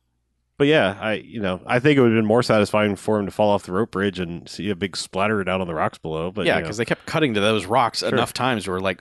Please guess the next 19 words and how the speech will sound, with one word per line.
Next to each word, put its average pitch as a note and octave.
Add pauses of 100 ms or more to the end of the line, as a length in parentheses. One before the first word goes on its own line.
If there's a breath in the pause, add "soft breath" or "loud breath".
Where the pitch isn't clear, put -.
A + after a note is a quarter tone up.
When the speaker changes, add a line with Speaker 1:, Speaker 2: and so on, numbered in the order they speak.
(120)
Speaker 2:
I C#3
need B2+
to -
see G#2+
something F2
hit -
those E2+
Speaker 1:
Yeah. A#2
Speaker 2:
rocks. E2
<laughs> -
Speaker 1:
Um, G2 (100)
but B2+
yeah, C#3
nothing B2+
ever A#2+
hits B2
the C3
rocks. A#2+
Speaker 2:
No. A2